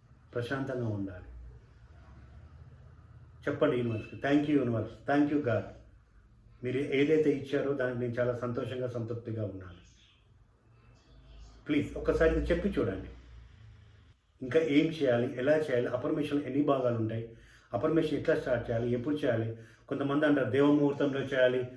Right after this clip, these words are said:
బ్రహ్మ ముహూర్తంలో చేయాలి, పడుకునేటప్పుడు చేయాలి, నిలబడి చేయాలా, పద్మాసనంలో కూర్చొని చేయాలా, వజ్రాసనంలో కూర్చొని చేయాలా, చాలా అనుమానాలు ఉన్నాయి. ఒక్కొక్కటి, ఒక్కొక్కటి, ఒక్కొక్కటి మెల్లిమెల్లిగా, మెల్లిమెల్లిగా, మెల్లిమెల్లిగా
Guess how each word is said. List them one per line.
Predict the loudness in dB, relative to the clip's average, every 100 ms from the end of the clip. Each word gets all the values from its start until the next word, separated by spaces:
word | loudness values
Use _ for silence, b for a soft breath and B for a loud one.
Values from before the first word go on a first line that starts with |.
| -6
బ్రహ్మ | 0 2 4
ముహూర్తంలో | 4 2 -2 -4
చేయాలి, | -4 -2 0 0 -2 B B 0
పడుకునేటప్పుడు | 4 6 4 2 0 -2 2
చేయాలి, | 2 2 0 B B B
నిలబడి | 2 6 8 8
చేయాలా, | 8 4 6 6 4 -2 B B 0
పద్మాసనంలో | 4 8 8 8 6 6
కూర్చొని | 6 2 2
చేయాలా, | 2 4 6 6 2 B B 4
వజ్రాసనంలో | 8 10 10 8 4 4
కూర్చొని | 4 0 0 -2
చేయాలా, | 0 2 0 -2 B B B -2
చాలా | 0 4
అనుమానాలు | 2 2 0
ఉన్నాయి. | 0 -4 -10 _ -8
ఒక్కొక్కటి, | -6 -2 -2
ఒక్కొక్కటి, | -2 -2 -2 -2
ఒక్కొక్కటి | -2 -4 -4 -2
మెల్లిమెల్లిగా, | -2 0 -2 -2
మెల్లిమెల్లిగా, | -2 -2 -2 -4
మెల్లిమెల్లిగా | -4 -6 -6 -8 -10